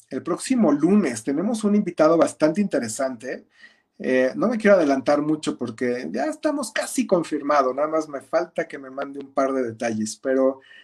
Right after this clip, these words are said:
es un mexicano que está haciendo teatro, eh, regional en Estados Unidos y creo que va a ser también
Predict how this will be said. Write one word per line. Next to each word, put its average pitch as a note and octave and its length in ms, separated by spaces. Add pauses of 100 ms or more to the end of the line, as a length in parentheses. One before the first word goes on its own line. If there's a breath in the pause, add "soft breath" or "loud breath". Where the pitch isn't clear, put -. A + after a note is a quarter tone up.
(180 loud breath)
es - 120
un E3 80
mexicano D#3+ 600
que D3 120
está C3+ 220
haciendo C#3 400
teatro, C3 720
eh, A2+ 260
regional A#2+ 880 (140)
en A2 240
Estados A2+ 420
Unidos C3+ 480 (380 loud breath)
y B2+ 100
creo C3+ 160
que D3 100
va C3+ 100
a - 20
ser C3+ 200
también B2+ 540